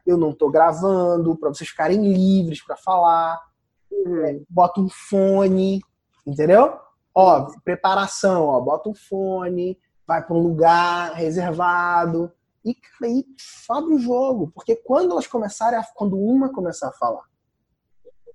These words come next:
Speaker 1: você vai perceber que o troço vai estourar. Porque elas vão, pum,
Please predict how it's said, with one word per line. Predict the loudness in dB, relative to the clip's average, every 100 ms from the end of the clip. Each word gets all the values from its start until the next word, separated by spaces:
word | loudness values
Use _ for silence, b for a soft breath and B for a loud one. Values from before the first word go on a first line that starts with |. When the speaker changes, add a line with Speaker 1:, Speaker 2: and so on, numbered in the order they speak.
| _ _ _ -16
Speaker 1:
você | -14 -8 -4
vai | -2
perceber | -2 -8 -4 -4 -2 -2 -4
que | -10
o | -18
troço | -8 -6 -6 -8 -12
vai | -10 -10
estourar. | -10 -8 -6 -8 _ _ _ _ _ _ _ _ _ _ _ _ _ _ _ _ _ _
Porque | -8 -4
elas | -2 -2
vão, | -6
pum, | -10 -8